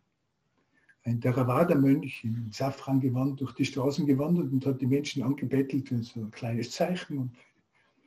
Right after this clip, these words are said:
für sein Kloster und so weiter. Und ganz, ganz viele Leute haben was gegeben, meine Frau auch <laughs> und ich auch.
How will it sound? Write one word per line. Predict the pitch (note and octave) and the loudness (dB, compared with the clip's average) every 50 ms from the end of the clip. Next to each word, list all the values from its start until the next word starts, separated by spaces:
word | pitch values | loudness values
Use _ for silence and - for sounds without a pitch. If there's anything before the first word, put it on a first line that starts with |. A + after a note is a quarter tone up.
| _ _ _ | _ _ _
für | _ - C3+ | _ -2 -2
sein | C3 C#3 B2+ A#2+ | 0 2 2 0
Kloster | - - E3 F3 F3 E3+ - - - D3+ - | 2 4 4 4 4 4 2 -2 -4 -2 0
und | C3+ C3 C3 B2+ - | 0 0 0 0 -4
so | - - B2 | -10 -12 -12
weiter. | A2 A#2 - _ _ _ _ _ _ _ _ _ _ _ _ _ _ - - _ _ _ _ _ _ _ _ _ _ | -12 -12 -14 _ _ _ _ _ _ _ _ _ _ _ _ _ _ -20 -20 _ _ _ _ _ _ _ _ _ _
Und | - B2+ A#2+ | -10 -4 0
ganz, | - E3 F3+ F3+ - - | 4 6 6 6 4 2
ganz | E3+ D3+ C3 - | 0 0 0 0
viele | - E3 E3+ E3+ D#3 C#3 | 0 2 4 8 10 10
Leute | C3+ C3+ C#3 D3 - D3 | 10 10 8 6 6 4
haben | C3 B2+ | 4 4
was | B2 B2 - - | 2 0 -2 -4
gegeben, | - A#2 - D3 C#3 C3+ C3 B2+ B2+ C3+ | -8 -2 2 4 4 4 4 2 2 2
meine | C3 B2 B2+ C#3 | 2 4 4 4
Frau | C3 B2+ B2+ A#2+ C3 B2 | 4 2 2 2 2 2
auch | A2 A2 C#3+ D#3+ - - - - - - - - _ _ _ - - | 4 4 2 2 2 0 -4 -8 -12 -18 -20 -20 _ _ _ -20 -20
<laughs> | - - - - _ _ _ F3 B2+ - - | -18 -18 -18 -20 _ _ _ -14 -14 -12 -8
und | - A#2+ G2+ G#2+ | -6 -6 -2 0
ich | C3 A#2+ - E3 | 0 0 0 2
auch. | - C3 E3+ - | 4 6 6 4